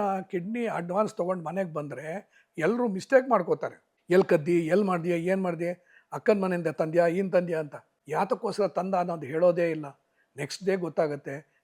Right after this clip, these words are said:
"ಅವನೆಲ್ಲಿ, ಅವನೆಲ್ಲಿ?" ಅಂತ ಹೇಳಿದ್ರೆ, "ಅವನೆಲ್ಲಿ? ಆಸ್ಪತ್ರೆಯಲ್ಲಿದ್ದಾನೆ." ಯಾಕೆ ಅಂತ ಹೇಳಿದ್ರೆ, ಕಿಡ್ನಿನ ಮಾರ್ಬಿಟ್ಟು ದುಡ್ಡು ತಂದು ತಂಗಿ ಮದುವೆ ಕೊಟ್ಟಿದ್ದಾನೆ ಅಂತ.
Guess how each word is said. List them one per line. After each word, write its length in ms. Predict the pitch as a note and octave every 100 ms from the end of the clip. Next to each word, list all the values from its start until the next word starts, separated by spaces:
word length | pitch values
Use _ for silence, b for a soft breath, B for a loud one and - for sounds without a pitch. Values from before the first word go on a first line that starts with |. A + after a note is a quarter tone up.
| -
"ಅವನೆಲ್ಲಿ, 400 | D#3+ E3 A3+ G#3
ಅವನೆಲ್ಲಿ?" 500 | C#3 D#3+ D3+ E3 E3+
ಅಂತ 160 | D#3+
ಹೇಳಿದ್ರೆ, 600 | D3+ D3 D3 C#3+ - _ -
"ಅವನೆಲ್ಲಿ? 480 | D#3 D3+ D#3 F3+ C#3+
ಆಸ್ಪತ್ರೆಯಲ್ಲಿದ್ದಾನೆ." 960 | C#3 D#3 - D#3 D3+ C3+ C#3 B2+ - _ _ -
ಯಾಕೆ 340 | D3 D#3+ E3 D3+
ಅಂತ 160 | D3
ಹೇಳಿದ್ರೆ, 540 | D3+ D3+ E3+ A3+ A#3+ _ -
ಕಿಡ್ನಿನ 440 | F#3+ F#3+ B3 G#3+
ಮಾರ್ಬಿಟ್ಟು 720 | E3 D#3 E3+ D#3 D3 A#3 F#3
ದುಡ್ಡು 220 | E3+ F3 -
ತಂದು 260 | F#3 E3+
ತಂಗಿ 280 | F#3+ D#3 D#3+
ಮದುವೆ 260 | C#3+ C#3+ C3+
ಕೊಟ್ಟಿದ್ದಾನೆ 460 | D3+ C3+ A#2 A2
ಅಂತ. 200 | G#2 _